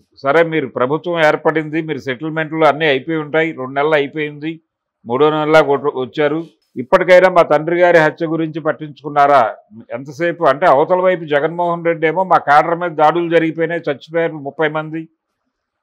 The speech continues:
మూడు వందల మంది ఆత్మహత్యలు చేసుకున్నారని ఆయన ఒక గొడవ చేస్తున్నాడు. దానికి ప్యారలల్‌గా ఈవిడ కూడా గొడవ చేయాలి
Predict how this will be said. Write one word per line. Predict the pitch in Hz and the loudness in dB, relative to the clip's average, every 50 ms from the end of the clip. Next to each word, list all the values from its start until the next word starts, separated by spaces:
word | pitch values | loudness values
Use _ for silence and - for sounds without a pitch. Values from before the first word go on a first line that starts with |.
| _ _ _ _ _ _ - | _ _ _ _ _ _ -2
మూడు | 120 147 170 170 | 0 4 6 6
వందల | 165 170 170 170 | 6 6 4 4
మంది | 165 170 170 160 165 | 4 2 2 6 6
ఆత్మహత్యలు | 151 151 156 - - 165 160 160 - 175 165 156 160 | 6 6 6 4 0 0 0 0 0 -6 -4 -2 -4
చేసుకున్నారని | 160 151 - - 151 156 160 170 160 147 | -4 -4 -6 -8 -4 0 0 2 4 6
ఆయన | 156 156 165 175 | 6 6 6 4
ఒక | 165 156 160 | 4 4 4
గొడవ | 156 165 170 | 6 6 6
చేస్తున్నాడు. | 170 165 156 147 - - 113 104 87 80 _ _ _ _ _ _ _ _ _ _ _ _ _ _ _ _ _ _ _ | 6 4 2 2 -2 -8 -12 -12 -12 -12 _ _ _ _ _ _ _ _ _ _ _ _ _ _ _ _ _ _ _
దానికి | - 131 143 160 170 165 156 | 4 6 6 6 6 2 -4
ప్యారలల్‌గా | - - _ 127 139 165 185 190 202 202 202 202 208 214 | -8 -4 _ 6 6 6 8 8 6 6 6 6 6 4
ఈవిడ | 190 175 175 185 190 190 | 6 4 4 2 2 2
కూడా | 190 202 196 | 4 4 4
గొడవ | 196 175 180 175 185 | 4 4 4 4 4
చేయాలి | 185 180 185 175 175 | 4 4 2 2 2